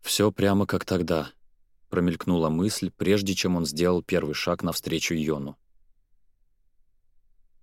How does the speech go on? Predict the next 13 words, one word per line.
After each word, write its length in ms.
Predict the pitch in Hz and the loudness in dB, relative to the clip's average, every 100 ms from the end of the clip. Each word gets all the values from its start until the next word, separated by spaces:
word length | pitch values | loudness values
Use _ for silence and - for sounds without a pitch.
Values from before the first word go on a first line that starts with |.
| _ _ _ - _ _ _ _ _ | _ _ _ -20 _ _ _ _ _
«Ты 120 | 110 | 4
над 200 | 127 151 | 6 6
фреской?» — 680 | - 165 202 - 147 101 78 _ - | 6 6 6 6 4 4 2 _ 0
заговорил 540 | 90 92 95 92 82 | 2 6 6 6 2
Йон, 260 | 76 104 113 | 2 0 2
приблизившись, 800 | 90 78 87 87 - 87 - - | 0 2 2 0 -2 -4 -4 -6
и 80 | - | -4
тут 280 | - 107 | 0 0
же 120 | 95 95 | 2 0
оборвал 440 | 82 82 80 85 | 0 -2 -2 -2
сам 220 | - 82 | -2 -4
себя. 360 | 78 87 82 73 _ _ _ _ _ _ _ - | -4 -2 -4 -6 _ _ _ _ _ _ _ 2
«Ого! 680 | 127 117 92 110 131 151 | 6 6 8 10 10 8